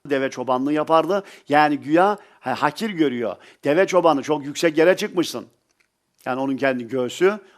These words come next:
ayağını basmış ya. Kendini de nerede görüyorsa dedi ki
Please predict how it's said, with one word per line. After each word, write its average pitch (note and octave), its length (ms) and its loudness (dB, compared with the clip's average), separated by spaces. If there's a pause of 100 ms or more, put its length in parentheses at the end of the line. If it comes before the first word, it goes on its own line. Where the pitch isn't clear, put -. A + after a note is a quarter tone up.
ayağını C3+ 420 2
basmış C3+ 360 0
ya. G#3+ 200 2 (560)
Kendini F3 440 0
de E3+ 160 4
nerede F3 280 4
görüyorsa E3+ 840 0
dedi F#3+ 220 4
ki G3 340 -4